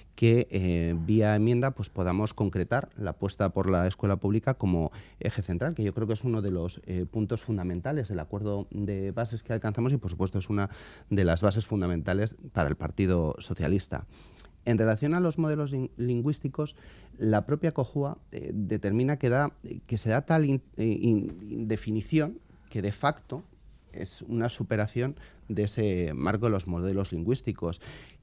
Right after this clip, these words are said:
Y claro, nosotros, sin mayor concreción, no podemos compartir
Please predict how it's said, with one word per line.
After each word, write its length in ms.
Y 260
claro, 300
nosotros, 640
sin 200
mayor 300
concreción, 680
no 240
podemos 460
compartir 680